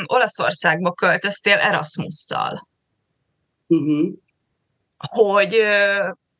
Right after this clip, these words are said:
Speaker 1: honnan jött ez a YouTube, YouTube-ozás és társai?
Speaker 2: Hú, hát, igazából nem,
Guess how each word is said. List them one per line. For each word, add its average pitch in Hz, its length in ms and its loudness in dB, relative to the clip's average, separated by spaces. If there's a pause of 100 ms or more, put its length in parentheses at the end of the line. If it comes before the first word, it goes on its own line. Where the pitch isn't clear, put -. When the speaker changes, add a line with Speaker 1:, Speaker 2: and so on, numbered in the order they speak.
(140)
Speaker 1:
honnan 302 320 2
jött 302 260 -2
ez 277 140 -4
a 277 280 4
YouTube, 247 540 -4
YouTube-ozás 180 880 -2
és 185 180 -2
társai? - 640 -4 (2000)
Speaker 2:
Hú, 254 320 2
hát, 269 540 2 (1400)
igazából 254 680 2
nem, 277 480 0